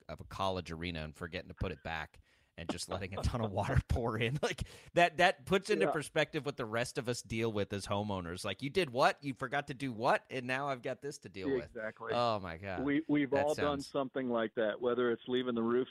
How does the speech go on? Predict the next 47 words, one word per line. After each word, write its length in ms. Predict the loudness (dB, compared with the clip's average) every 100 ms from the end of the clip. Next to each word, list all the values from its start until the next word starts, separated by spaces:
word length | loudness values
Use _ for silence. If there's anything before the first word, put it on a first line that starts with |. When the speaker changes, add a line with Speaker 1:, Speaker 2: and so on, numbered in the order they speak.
| 2
Speaker 2:
down 240 | 2 2
on 80 | 0
your 160 | -2 -8
convertible 600 | -8 0 0 2 4 2
at 80 | 2
the 80 | 0
wrong 280 | 0 0 -2
time 380 | -2 0 0 -2
or 140 | -6 -4
leaving 240 | -2 -2
the 140 | -4 -2
roof 220 | 0 2 4
open 300 | 2 2 0
on 140 | 0
your 240 | 0 2 2
Speaker 1:
Ugh. 40 |
Speaker 2:
arena. 260 | 0 -2 -2 -4
We've 140 | -2
all 180 | 0 2
had 140 | 0 -2 0
something 360 | 0 2 2
in 80 | 2
between 360 | 2 2 2 2
on 140 | 2
that 140 | 2 0
spectrum. 400 | 0 -2 -2 -6 _
<laughs> 60 | _ _ _ _ _ _ -4
Speaker 1:
That 300 | -4 -6 -10
is 140 | -14
just, 520 | -10 -8 -8 -10 -18 _ -12
that 180 | -10
is, 260 | -4 6 6 6
<laughs> 80 | -2
that 180 | -2 -2
is 160 | -6
terrible. 640 | -2 2 4 4 2 0 2
I, 160 | 2
I, 360 | 2 2 2 -2
I 20 |
feel 220 | -4 -6 -6
so 160 | -4
bad 280 | -2 -2 -2
for 120 | -4
everybody 320 | -6 -4 -6
dealing 260 | -6 -6 -6
with 140 | -8
that. 180 | -6 -6